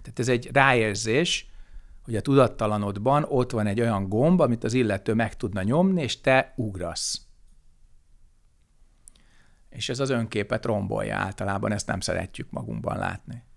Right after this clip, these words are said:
De ha látjuk, akkor az önkép helyes.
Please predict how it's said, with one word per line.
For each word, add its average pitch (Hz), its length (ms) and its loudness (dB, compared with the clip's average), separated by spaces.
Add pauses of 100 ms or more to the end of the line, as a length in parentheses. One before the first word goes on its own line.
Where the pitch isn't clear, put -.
(160)
De 107 120 -4
ha 107 140 2
látjuk, 170 640 4
akkor 127 240 -2
az 117 100 4
önkép 120 400 2
helyes. - 560 10